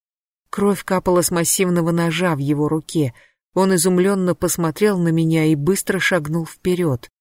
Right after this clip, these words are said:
Я закричала и отступила от него. Он ухмыльнулся, потом засмеялся и помахал ножом передо мной. «Ты застала меня врасплох, миссис Крэсуэлл Смит».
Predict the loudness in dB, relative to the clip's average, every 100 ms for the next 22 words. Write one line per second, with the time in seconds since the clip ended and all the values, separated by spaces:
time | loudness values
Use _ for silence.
0 | _ _ _ _ 2 2 2 -2 0 0
1 | 0 0 2 2 2 0 -2 -4 -2 -2
2 | 0 -2 -2 0 0 0 -6 _ _ _
3 | _ 0 0 -2 0 2 2 0 -4 -6
4 | -2 -4 -4 -2 0 2 2 2 0 0
5 | 0 2 0 0 0 0 0 0 0 -2
6 | 0 0 0 0 -2 -2 -2 -2 -2 -4
7 | -2 -4 -4 -8 _ _ _ _ _ _
8 | _ _ _ _ 0 4 4 4 4 4
9 | 4 2 0 0 2 2 2 2 2 0
10 | 0 0 0 -2 0 2 2 2 0 0
11 | 0 0 -2 -6